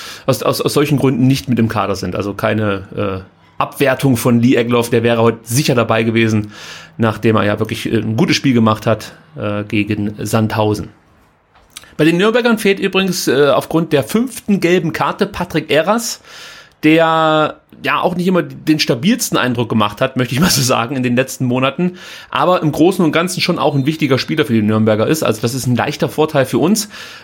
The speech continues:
Ähm, und Patrick Erras, es könnte sein, dass der noch ein Spiel macht für Nürnberg, denn zusammen mit Lukas Mühl,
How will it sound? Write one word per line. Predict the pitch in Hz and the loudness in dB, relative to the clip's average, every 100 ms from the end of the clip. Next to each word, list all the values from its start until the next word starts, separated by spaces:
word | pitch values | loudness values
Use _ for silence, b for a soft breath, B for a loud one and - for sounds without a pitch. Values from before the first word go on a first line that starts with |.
| - | 0
Ähm, | 131 135 139 | 2 4 2
und | 135 135 135 131 | 2 2 2 0
Patrick | 131 156 160 - | -2 -2 -2 0
Erras, | 156 175 180 - | 0 2 0 -2
es | - 151 | -2 -2
könnte | - 170 | 0 0
sein, | 151 160 | 0 0
dass | 156 | 0
der | 156 | 0
noch | 151 147 | 0 0
ein | 135 160 | -2 -4
Spiel | - 160 | 0 2
macht | 151 160 - | 2 0 -2
für | 151 | 0
Nürnberg, | 127 120 120 156 180 | 2 2 4 2 2
denn | 131 151 208 208 B B | 0 2 0 -4 B B
zusammen | - 123 151 156 | -6 -2 0 2
mit | 147 | 0
Lukas | 165 170 127 | 0 -2 0
Mühl, | 131 160 220 | 0 2 2